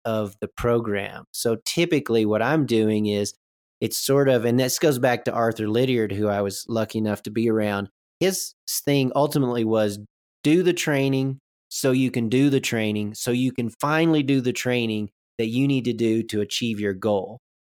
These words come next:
And so a lot of us, we're not at step three, we're at step one or two. So you have to do some prep work to get ready to be able to do your best. So for example, if you took a new runner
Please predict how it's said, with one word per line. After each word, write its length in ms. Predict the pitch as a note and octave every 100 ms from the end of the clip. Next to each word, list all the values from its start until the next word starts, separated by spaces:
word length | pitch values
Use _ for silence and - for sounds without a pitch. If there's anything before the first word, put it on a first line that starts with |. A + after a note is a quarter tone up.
| _ A#2+
And 140 | A#2
so 180 | C3 B2+
a 40 |
lot 300 | B2+ C#3+ E3
of 160 | C#3 A#2+
us, 220 | A#2 - - -
we're 100 | C3
not 220 | D3+ D#3+
at 100 | C3+
step 320 | - C#3 B2 -
three, 580 | D3+ D3 A#2+ G2+ G#2 G2+ _ _ _
we're 140 | B2+ B2+
at 120 | A#2
step 340 | - C3 A2
one 280 | A#2+ C3 B2
or 120 | A2+
two. 500 | - C#3+ B2+ F#2+ G2
So 160 | - B2+
you 120 | C3
have 120 | C3+
to 80 | C3
do 180 | C3 B2
some 200 | A#2 G#2+
prep 340 | - C#3 C#3+ -
work 300 | G#2+ G2 -
to 100 | A2
get 180 | A2+ G#2+
ready 520 | G#2+ B2 C3 D3 B2+
to 120 | -
be 160 | A2 A#2
able 160 | A2 G#2+
to 40 |
do 120 | G#2+
your 180 | G#2+ G2
best. 420 | F#2+ G#2+ F2+ -
So 80 | C3
for 200 | C3 E3+
example, 480 | B2+ C3 C3 C3 A2+
if 100 | C3
you 100 | C#3+
took 200 | D#3+ C#3
a 60 |
new 280 | A#2 A#2+ C#3
runner 460 | A#2+ G2+ G2 G2